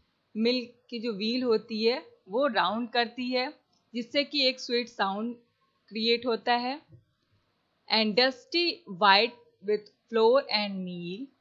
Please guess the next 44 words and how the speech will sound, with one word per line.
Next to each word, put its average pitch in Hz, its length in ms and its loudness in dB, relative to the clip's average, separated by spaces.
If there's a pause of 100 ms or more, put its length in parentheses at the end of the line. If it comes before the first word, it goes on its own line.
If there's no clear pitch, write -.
(260)
और 190 340 2
उससे 233 400 -6
जो 240 440 -2 (480)
मी-, 220 340 -6
अ, 190 260 -6
व्हील 220 340 -4
जो 269 400 0
राउंड 208 360 2
होती 247 240 2
है 262 60 2
उससे 262 220 -2
क्या 277 160 4
होता 233 260 4
है, 190 60 -4
फ्लोर 233 320 2
निकलता 247 440 0
है। 294 120 -4 (560)
मीन्स 226 160 -4
अगर 226 160 2
गेहूँ 226 440 0
हम 240 180 -2
डालते 208 400 4
हैं 254 200 -4
व्हील 226 320 -4
में 240 120 -4
तो 240 100 -4
क्या 240 180 -2
होता 202 220 -2
है, 185 60 -4
आटे, 202 440 -4 (220)
आटा 196 280 -2
बन 233 180 -2
जाता 233 240 0
है 233 60 0
पीस 240 240 -8
करके। 240 560 -6 (380)
तो 254 80 0
वो 294 280 0
सारा 220 360 8
वहाँ 220 400 2
पर 240 100 4
क्रिएट 233 500 2
करके 233 380 2
वो 240 240 2